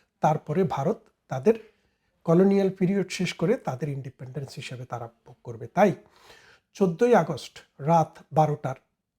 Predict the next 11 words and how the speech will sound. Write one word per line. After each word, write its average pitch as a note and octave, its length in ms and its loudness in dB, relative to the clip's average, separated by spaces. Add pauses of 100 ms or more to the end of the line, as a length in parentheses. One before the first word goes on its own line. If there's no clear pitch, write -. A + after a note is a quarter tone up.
(200)
এক A3 260 -2
মিনিট F3 240 2
আগে C3+ 240 -4 (1040)
পাকিস্তানকে D#3 600 -4
একটি - 180 -8
স্বাধীন C#3+ 320 -8
রাষ্ট্র D3 300 -10
হিসেবে C#3+ 220 -10
স্বীকৃতি - 440 -12
দেওয়া C3+ 200 -6
হয়। F#3+ 180 -6